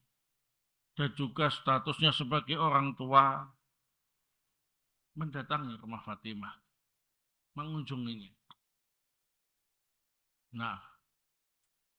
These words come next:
hal ini tidak menurunkan harkat dan martabat beliau. Bahkan ini semakin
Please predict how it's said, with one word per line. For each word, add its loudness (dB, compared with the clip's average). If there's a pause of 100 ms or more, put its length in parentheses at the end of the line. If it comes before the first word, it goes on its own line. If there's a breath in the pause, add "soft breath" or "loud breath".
(260)
hal -6
ini 2
tidak 4 (240)
menurunkan 0
harkat 0
dan 4
martabat 0
beliau. -8 (960)
Bahkan -2
ini -2
semakin -2